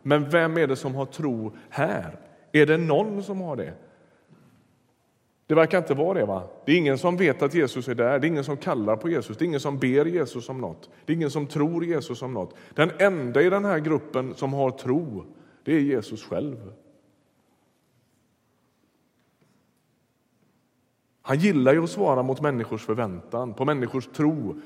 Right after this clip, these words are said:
på människors tillit. Det finns ett sånt spel liksom runt, gång på gång i evangelierna, hur människor sätter sin tro till Jesus.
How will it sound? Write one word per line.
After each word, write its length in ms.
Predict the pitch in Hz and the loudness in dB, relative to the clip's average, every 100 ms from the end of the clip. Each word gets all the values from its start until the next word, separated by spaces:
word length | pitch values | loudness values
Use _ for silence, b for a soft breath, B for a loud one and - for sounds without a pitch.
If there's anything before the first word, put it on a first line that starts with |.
| - | -6
på 60 | |
människors 360 | 151 143 131 127 | -4 -2 -4 -8
tillit. 580 | - 160 113 123 143 147 | -4 -2 0 0 0 -2
Det 80 | - | -6
finns 260 | 175 147 | -4 -4
ett 80 | 147 | -6
sånt 340 | 175 139 120 - B | -4 -4 -6 -16 B
spel 680 | - - - 160 185 175 135 | -18 -18 0 2 4 4 4
liksom 360 | 131 131 143 151 | 2 -2 -4 -2
runt, 320 | 151 127 151 | -2 -2 -4
gång 320 | 156 170 151 | 0 2 0
på 100 | 151 | -2
gång 340 | 147 160 175 | -2 -2 0
i 220 | 160 156 156 B | 0 0 -4 B
evangelierna, 840 | 120 151 147 131 107 107 123 131 101 B | 0 2 2 2 2 0 -2 -4 -6 B
hur 120 | - 143 | -4 0
människor 480 | 151 139 123 139 127 B | 0 0 -2 -2 -4 B
sätter 300 | - 139 143 | -2 -2 -2
sin 300 | 151 143 147 | -6 -6 -6
tro 540 | - 175 165 214 165 | 0 2 4 0 -2
till 180 | 143 165 | -4 0
Jesus. 440 | 165 127 - 110 | 2 0 -2 -10